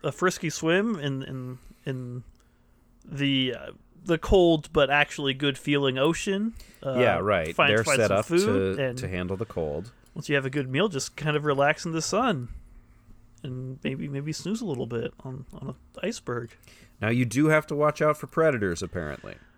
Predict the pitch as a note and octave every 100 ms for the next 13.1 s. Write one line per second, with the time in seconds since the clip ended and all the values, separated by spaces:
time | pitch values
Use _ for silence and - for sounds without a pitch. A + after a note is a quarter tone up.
0 | _ _ _ D3+ D3 F3 G3 A2+ - -
1 | D3+ C#3+ D#3+ D#3 B2+ D#3 D3+ D3 A#2+ -
2 | C3+ D3 C#3+ C#3 C#3 C3 - G#3 D#3 C3
3 | C#3 F3+ - - C#3+ D3 C#3 D#3 D#3+ D#3
4 | E3 - G2 B3 B3 B2+ - - - -
5 | - D3 A#2 G#2 G#2 F#2+ F#2 E2+ G#2 F#2
6 | C#2 B1+ A1+ G1+ - - F2 E2 D3+ B2
7 | A2+ - - - A#3 B3+ - - - -
8 | - - B2 B2 - - - - - _
9 | - _ _ - E3 A#3 G#3+ E3 D4 C4
10 | G#3+ A3 G#3 F3+ F3 F3+ F3+ G#3 G#3 -
11 | G#3+ G#3 C#4+ B3 - - _ _ _ G2
12 | G2+ F2 G2 E2 - C#2 C#2 A#1 A#1+ G1+